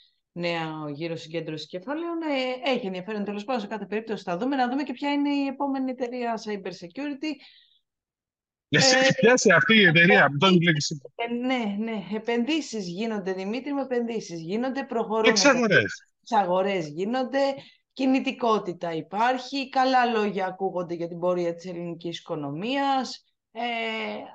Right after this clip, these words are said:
Speaker 1: απ' έξω και από μέσα, χαμός,
Speaker 2: Αναβαθμιστεί.
Speaker 1: φανταστικά. Φαντα-, ζούμε φανταστικά, είναι, είναι, <laughs> είναι όλα πολύ
Speaker 2: Καλά,
Speaker 1: ωραία.
Speaker 2: εντάξει, δεν είναι, λοιπόν, αλλά, λοιπόν, ε, που λέμε για εξαγορές,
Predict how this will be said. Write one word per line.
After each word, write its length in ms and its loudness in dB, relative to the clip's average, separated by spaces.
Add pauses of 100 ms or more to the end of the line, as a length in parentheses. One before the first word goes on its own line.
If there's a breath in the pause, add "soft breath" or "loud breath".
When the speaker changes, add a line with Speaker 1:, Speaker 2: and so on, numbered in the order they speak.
Speaker 1:
απ' 220 -2
έξω 340 -2
και 100 -4
από 200 -4
μέσα, 460 -4 (560)
χαμός, 40 -14
Speaker 2:
Αναβαθμιστεί. 640 2
Speaker 1:
φανταστικά. 840 -2 (220)
Φαντα-, 320 0
ζούμε 300 2
φανταστικά, 840 0
είναι, 180 0
είναι, 500 0 (240)
<laughs> 260 -6
είναι 280 0
όλα 140 -2
πολύ 240 -4
Speaker 2:
Καλά, 120 8
Speaker 1:
ωραία. 100 8
Speaker 2:
εντάξει, 360 6
δεν 220 6
είναι, 260 4
λοιπόν, 360 4 (340 soft breath)
αλλά, 460 4 (140)
λοιπόν, 680 0
ε, 120 4
που 160 0
λέμε 200 8
για 120 10
εξαγορές, 840 6